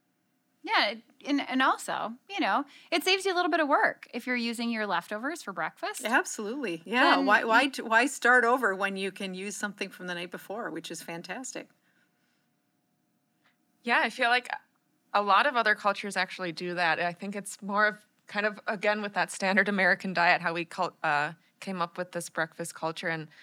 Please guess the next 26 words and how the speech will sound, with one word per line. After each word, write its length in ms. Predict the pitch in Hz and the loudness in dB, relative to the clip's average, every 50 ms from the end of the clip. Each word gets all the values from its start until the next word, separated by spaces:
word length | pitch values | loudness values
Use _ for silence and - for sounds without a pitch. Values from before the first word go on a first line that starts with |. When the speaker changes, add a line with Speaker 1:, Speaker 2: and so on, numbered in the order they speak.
| - _ - | -18 _ 0
Speaker 3:
probably 240 | 269 285 381 349 | 0 2 2 4
a 80 | 226 208 | 4 6
lot 140 | 190 196 220 | 6 6 6
of 100 | 208 180 | 4 2
it's 180 | - - - | -2 -4 -2
marketing, 480 | 175 170 165 180 185 - 165 156 156 160 | 2 4 4 4 4 2 -4 -4 -4 -6
too, 260 | 160 - 175 160 156 | -8 -8 -6 -6 -4
with 180 | 147 147 147 - | -6 -6 -6 -4
the 260 | 151 147 139 143 151 | -2 -2 -2 -2 -4
cereals 880 | 165 - - - 208 185 180 175 175 170 165 160 156 156 156 160 160 160 | -8 -10 -6 0 2 4 6 6 6 6 6 6 6 6 4 2 0 -2
and 340 | 165 147 147 151 156 160 - _ _ _ _ _ _ _ _ - | -4 -6 -6 -6 -8 -12 -16 _ _ _ _ _ _ _ _ 2
frozen 380 | - 254 240 233 233 226 220 | 6 6 6 6 6 4 6
waffles 520 | 202 202 202 214 214 - 214 214 226 208 214 | 8 10 10 10 8 8 4 4 4 4 2
and 160 | 196 208 196 | 0 0 0
things 240 | 214 202 202 202 190 | -2 -2 -2 0 2
like 220 | 180 170 175 - | 2 2 2 2
that. 400 | 190 185 170 165 160 - - - | 4 6 6 6 6 4 2 -2
But 320 | 170 165 160 156 - - _ _ _ _ _ _ _ - | 0 2 2 2 0 -2 _ _ _ _ _ _ _ -4
it's, 200 | 190 196 - - | -4 -4 -4 -6
it's 220 | - 208 202 - 240 | -6 -6 -4 -2 -2
really 220 | 247 247 240 214 | 0 0 0 0
not 320 | 202 185 180 175 170 - 175 | 0 2 2 4 4 4 2
a 60 | 170 | 0
real 260 | 151 170 160 165 175 | 0 2 0 0 0
food 280 | - - 175 165 147 143 | -2 -4 -6 -6 -4 -2
breakfast, 640 | - 151 165 165 - - 165 202 - - - - | -2 -2 -2 -2 -2 -2 -2 -2 -2 -4 -6 -2